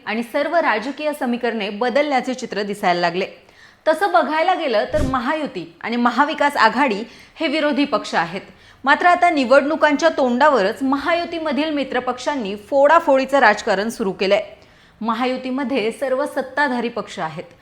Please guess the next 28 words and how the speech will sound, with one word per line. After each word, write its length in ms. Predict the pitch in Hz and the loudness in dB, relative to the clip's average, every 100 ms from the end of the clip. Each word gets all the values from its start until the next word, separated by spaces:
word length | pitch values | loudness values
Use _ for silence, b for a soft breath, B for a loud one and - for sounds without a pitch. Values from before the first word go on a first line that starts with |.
| b b - | b b -2
मात्र 300 | 240 254 285 | 0 2 -2
तेच 360 | 294 294 277 | -2 -4 -2
जर 160 | 294 330 | 2 4
एकमेकांचे 600 | 277 269 269 269 262 294 | 4 2 -2 0 0 -2
विरोधक 460 | 214 214 226 262 269 | 0 2 2 0 -2
होऊ 260 | 254 240 | 2 2
लागले 400 | 254 240 247 254 254 - _ 247 | 2 0 2 -2 -4 -14 _ -4
तर 60 | |
सत्ता 420 | 240 254 240 - | -2 -4 -4 -2
बदलायला 460 | 302 262 247 247 254 | 0 0 0 -2 -2
सुद्धा 340 | 254 233 220 | -6 -6 -4
वेळ 280 | 233 240 254 | -2 -2 0
लागणार 340 | 233 180 190 175 | 0 0 -2 -8
नाही. 240 | 175 165 - - b b b | -8 -12 -16 -20 b b b
आता 200 | 220 240 | 0 2
बघूयात 560 | 214 226 269 226 220 - | 2 0 0 -2 -4 -6
नेमकं 340 | 220 226 233 | -6 -4 -4
घडलंय 360 | 220 208 190 180 | -4 -4 -2 -2
काय. 200 | 170 147 - B B B | -2 -6 -8 B B B
नमस्कार, 500 | 233 277 359 359 349 | 0 2 0 4 4
मी 120 | 339 320 | 6 2
रेश्मा 340 | 277 277 285 | 0 0 -2
आणि 180 | 269 254 | 0 -2
तुम्ही 240 | 262 233 | -4 -4
पाहताय 460 | 247 240 226 196 226 | -2 -4 -2 -2 -2
जनता 380 | 196 226 233 247 | -4 -4 2 2
आवाज 360 | 180 185 196 | 4 2 0
डिजिटल. 380 | 185 185 196 160 | -6 -8 -6 -6